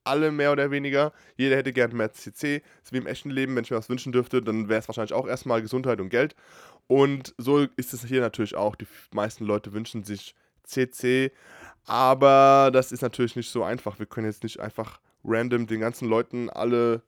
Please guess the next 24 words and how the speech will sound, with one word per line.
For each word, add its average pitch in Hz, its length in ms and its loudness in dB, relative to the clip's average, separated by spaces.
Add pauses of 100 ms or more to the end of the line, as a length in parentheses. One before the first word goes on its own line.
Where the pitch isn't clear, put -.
(140)
mehr 110 240 -6
C - 160 -16
C 143 220 -4
geben, 127 580 -4
auch - 240 -8
nicht 113 160 -10
für - 80 -10
die 101 80 -6
Losbude 123 640 0
oder 98 240 0
für 101 220 -8
irgendwelche 98 640 -6 (400)
Videos 165 500 0
und 131 140 -10
so 131 80 -4
ein 131 80 -6
Kram. 131 400 0 (960)
Denn 156 260 0
das 170 180 4
ist 156 140 -2
alles 147 320 -2
in 143 100 -6
einer 135 240 -6
Balance, 123 680 4